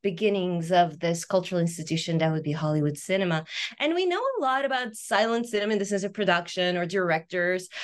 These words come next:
but we didn't know so much about what women were doing at this time, particularly women that were anonymous filmgoers. And I was curious about how we could,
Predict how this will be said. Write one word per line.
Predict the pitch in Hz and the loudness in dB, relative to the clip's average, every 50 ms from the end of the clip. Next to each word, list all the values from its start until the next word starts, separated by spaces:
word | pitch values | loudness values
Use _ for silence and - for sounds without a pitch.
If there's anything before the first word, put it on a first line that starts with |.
| - - - - | -10 -10 -6 -2
but | 269 | 0
we | 277 285 277 | 2 2 2
didn't | 302 339 381 370 | 2 2 0 0
know | 349 339 | 0 -2
so | 330 - 302 | -2 -2 -2
much | 277 277 262 254 | 0 -2 -2 -2
about | 254 240 247 233 226 | -2 0 2 2 2
what | 220 208 196 | 2 2 2
women | 208 214 226 262 311 339 370 381 - | 2 0 0 0 -2 -4 -4 -6 -6
were | - 370 294 | -4 -2 0
doing | 349 349 339 311 | 0 2 2 2
at | 302 302 | 2 0
this | 294 285 | 0 -2
time, | - 302 294 302 | 4 4 4 4
particularly | 294 294 285 330 339 349 349 320 | 4 0 -4 -2 -2 0 0 0
women | 294 294 285 277 269 | 0 0 0 0 0
that | 262 254 | 0 0
were | 254 240 233 233 - - | 2 2 0 0 0 0
anonymous | 226 226 220 214 208 202 190 190 190 - | -2 0 0 0 0 -2 -2 -4 -6 -4
filmgoers. | - 165 160 147 - - - - - - - - - - - - - - - - - - _ - | -4 -4 -2 2 4 4 4 4 2 -4 -6 -10 -14 -14 -14 -12 -8 -8 -8 -8 -8 -10 _ -4
And | 240 240 254 | -2 0 0
I | 247 | 0
was | 247 262 247 - | -2 -4 -6 -6
curious | - - 320 330 330 320 302 294 - | -6 -2 0 2 2 2 0 -2 -4
about | 294 240 220 226 208 208 196 196 196 190 - - - | -4 -2 0 0 0 2 0 0 -2 -6 -8 -12 -14
how | - - 226 214 214 214 214 | -8 -2 2 2 2 4 2
we | 220 214 214 | 0 -2 -4
could, | - 220 202 170 165 | -4 -2 -2 -2 -2